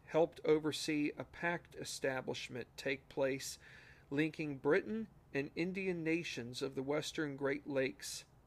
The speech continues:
as permanent trading allies. And it wasn't just a pact or a treaty where people signed their documents and went about their own ways and living happily ever after.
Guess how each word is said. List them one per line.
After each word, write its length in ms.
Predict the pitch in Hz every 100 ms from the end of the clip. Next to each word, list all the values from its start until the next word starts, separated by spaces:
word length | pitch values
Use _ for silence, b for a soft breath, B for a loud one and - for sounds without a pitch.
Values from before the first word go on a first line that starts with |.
| 127
as 160 | 127
permanent 640 | - - 170 180 180 -
trading 580 | - - 170 165 135 123 -
allies. 720 | 117 117 - - - - - - - - - B B B B B B B B B B
And 100 | -
it 80 | 156
wasn't 300 | 175 220 214
just 240 | 190 - -
a 20 |
pact 560 | - 175 98 - - -
or 120 | -
a 40 | 143
treaty 500 | - 185 190 147 143
where 300 | 143 143 139
people 380 | - 165 160 143
signed 360 | - 151 151
their 80 | 147
documents 760 | 147 143 143 - 147 147 143 139
and 100 | 135
went 140 | 139
about 240 | 139 139
their 160 | 131 131
own 200 | 143 135
ways 380 | 135 139 139 123
and 100 | 131
living 260 | 139 123
happily 440 | 127 139 139 135 131
ever 240 | 139 127
after. 540 | 147 147 - 113 101